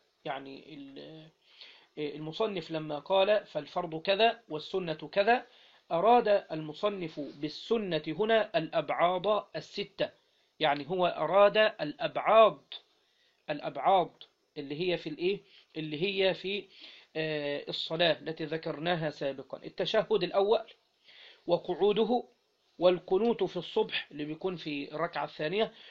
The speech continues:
وفي آخر الوتر وفي النصف الثاني من رمضان والقيام للقنوت والصلاة على النبي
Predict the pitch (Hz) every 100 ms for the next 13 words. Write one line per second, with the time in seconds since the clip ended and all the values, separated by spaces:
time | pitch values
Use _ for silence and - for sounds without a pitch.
0 | - 170 160 180 196 202 196 180 180 196
1 | 226 - - - _ _ - - - 175
2 | 185 180 220 - - 180 - 214 208 180
3 | 165 160 160 156 190 208 - _ - -
4 | 185 185 - 180 208 214 190 175 165 -
5 | 170 214 226 - _ _ - 170 - 165
6 | 185 180 156 156 151 143 156 180 196